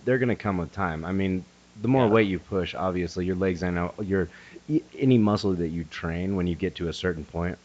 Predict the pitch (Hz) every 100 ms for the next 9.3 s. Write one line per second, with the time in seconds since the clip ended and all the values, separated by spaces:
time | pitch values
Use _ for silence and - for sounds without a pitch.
0 | 104 101 101 95 87 85 82 73 82 82
1 | 82 - 80 73 76 78 269 202 139 -
2 | - - - 73 69 - 98 92 85 90
3 | 90 85 82 - - - - 90 95 87
4 | 95 98 87 80 78 76 - 95 87 87
5 | 90 98 95 87 - 101 82 87 78 -
6 | 76 69 69 127 104 90 107 117 98 85
7 | 80 120 123 147 131 123 98 - 117 107
8 | 95 - - 131 - 151 147 151 147 139
9 | - 143 98